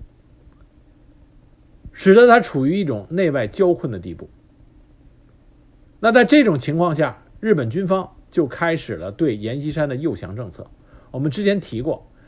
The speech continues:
在这段时间，阎锡山为了借日本人恢复自己的实力，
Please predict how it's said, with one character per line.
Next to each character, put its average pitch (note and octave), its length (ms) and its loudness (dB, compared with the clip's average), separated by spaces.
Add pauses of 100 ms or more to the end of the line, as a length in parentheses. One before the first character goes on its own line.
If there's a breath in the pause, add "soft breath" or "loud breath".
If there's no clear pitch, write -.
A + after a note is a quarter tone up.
(200 soft breath)
在 A3+ 160 4
这 C4 160 4
段 G3+ 160 6
时 D3+ 140 -6
间， E3 180 0
阎 D#3 160 -2
锡 E3+ 80 -4
山 F#3 180 -2
为 F3+ 140 0
了 G2+ 260 -6 (200)
借 G3 200 4
日 A#3+ 240 0
本 A2+ 180 -2
人 E2 260 -10
恢 - 280 0
复 D3 140 -4
自 C#3+ 100 -10
己 G#2 80 -8
的 E2 80 -10
实 - 160 -16
力， A2 160 -12